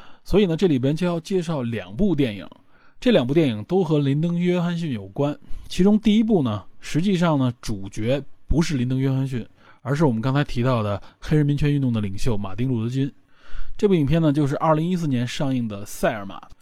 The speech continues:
也叫《逐梦大道》，记录的就是塞尔玛游行前后的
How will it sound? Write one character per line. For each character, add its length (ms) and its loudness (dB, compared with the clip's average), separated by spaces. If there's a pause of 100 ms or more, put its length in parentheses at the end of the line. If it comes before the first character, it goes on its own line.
(260)
也 100 -4
叫 280 4
《逐 180 -2
梦 220 0
大 180 -2
道》， 320 -6 (220)
记 160 -2
录 120 4
的 60 4
就 160 2
是 80 0
塞 160 -2
尔 80 0
玛 160 0
游 220 0
行 260 -4
前 280 -6
后 300 -4
的 180 -12